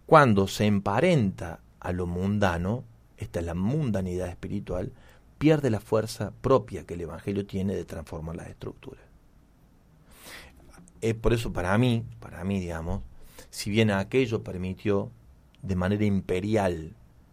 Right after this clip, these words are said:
extender el Evangelio por todas partes, fue a los cachetazos y a lo-, a los cuchillos, digamos, ¿no? ¿Qué fue sino,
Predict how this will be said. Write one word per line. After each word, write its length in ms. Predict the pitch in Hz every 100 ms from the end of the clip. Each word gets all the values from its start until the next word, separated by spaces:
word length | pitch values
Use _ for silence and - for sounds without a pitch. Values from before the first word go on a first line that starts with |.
| - -
extender 580 | 101 - 101 98 123
el 80 | 120
Evangelio 460 | 95 90 - 98 85
por 160 | 87
todas 220 | - 98 92
partes, 380 | 90 - -
fue 180 | - 90
a 20 |
los 120 | 87 82
cachetazos 600 | 82 87 80 110 113 85
y 20 |
a 80 | 80
lo-, 380 | 80 78 78 - - _ -
a 100 | -
los 120 | 80 80
cuchillos, 480 | 101 117 113 80
digamos, 340 | 80 76 - 92
¿no? 160 | 156 - -
¿Qué 140 | 98
fue 180 | - 95
sino, 400 | - 85 92 135